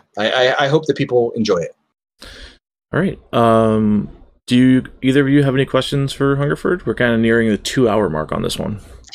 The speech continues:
Speaker 3: Yeah, I know. I, I feel like it's been a really great discussion. Is there anything that you would, that you wanna say that we didn't bring up, or, uh, anything like that as, like, a closing note?
Speaker 1: I would say uh, as a closing note,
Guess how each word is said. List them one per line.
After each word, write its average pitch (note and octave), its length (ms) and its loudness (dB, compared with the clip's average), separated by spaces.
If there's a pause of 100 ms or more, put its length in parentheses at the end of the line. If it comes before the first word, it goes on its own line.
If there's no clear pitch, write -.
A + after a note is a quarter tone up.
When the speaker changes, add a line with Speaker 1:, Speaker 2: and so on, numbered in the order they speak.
Speaker 3:
Yeah, D#3 180 -4
I C#3 200 -6
know. B2 260 -16 (400)
I, E3+ 160 -2 (120)
I F3 120 -2
feel A3+ 180 -2
like C4+ 160 -2
it's - 140 -6
been D3+ 160 -6
a B2 80 -8
really B2 280 -6
great G#2+ 340 -8
discussion. C3 640 -10 (260)
Is C3 80 -6
there E3+ 100 -2
anything G3 280 -4
that E3+ 160 -6
you C#3+ 200 -6
would, B2 260 -6 (160)
that C#3 140 -4
you B2 160 -8
wanna B2 220 -6
say A2 340 -4
that A2 180 -8
we G#2 120 -12
didn't G#2 380 -14
bring G#2+ 200 -10
up, D3 180 -6 (100)
or, G2+ 480 -12 (420)
uh, G#2+ 200 -14
anything A2+ 340 -14
like G2 220 -14
that G2+ 200 -8
as, G2 140 -12
like, G#2 160 -14
a G2 40 -18
closing A2+ 400 -18
note? B2 220 -16 (500)
Speaker 1:
I C3 100 2
would C#3+ 100 2
say C#3 560 0 (460)
uh, G#2 380 0 (240)
as A#2 160 -6
a A2 40 -10
closing A#2 460 -2
note, G2+ 440 -4